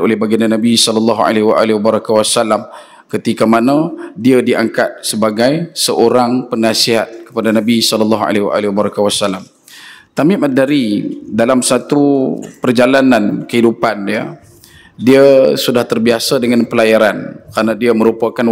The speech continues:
wakil kepada Bani Dar, maka dia adalah orang yang juga mengepalai beberapa ekspedisi perjalanan yang perlu menggunakan pelayaran.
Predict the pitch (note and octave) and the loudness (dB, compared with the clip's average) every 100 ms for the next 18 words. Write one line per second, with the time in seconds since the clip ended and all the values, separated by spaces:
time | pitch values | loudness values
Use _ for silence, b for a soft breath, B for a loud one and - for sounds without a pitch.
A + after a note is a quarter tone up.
0 | A2 - B2 G#2+ G#2+ G#2+ G2+ A2 G#2 G2+ | 0 0 -4 -2 -2 -2 0 0 0 0
1 | B2 C#3 F3+ - B B B - A#2 - | 0 0 -2 -6 B B B -6 -4 -2
2 | A#2 C3 A#2 A2+ - G#2+ A2 A#2 A2+ - | 2 4 4 2 -2 -2 0 0 0 0
3 | A2+ A#2+ A2+ A2 A2 A#2+ - A2+ A2 A#2 | 2 2 0 0 -2 0 0 0 -2 -2
4 | A2 A2+ A2+ G2 - - G2 A2 A2 - | -2 -2 -2 -4 -8 -10 -4 -2 -4 -2
5 | B2+ B2 B2 B2+ - - B B G#2+ - | 0 0 0 -4 -8 -14 B B -8 -4
6 | A#2+ B2 A#2+ B2+ A2 - G#2+ A2+ A#2 A2+ | 0 0 0 0 -2 -2 -2 0 0 0
7 | G2+ - - - - A2 A#2+ A#2 A#2 - | -2 -4 -10 -14 -4 -2 0 -2 -4 -6
8 | B B B - A#2 B2 C#3 B2 A#2 A#2 | B B B -6 0 2 2 2 2 2
9 | A#2+ A#2 A2+ A#2 G#2+ - A2+ G#2+ G2+ F#2+ | 2 0 0 -2 -2 -2 0 2 2 -2
10 | - | -6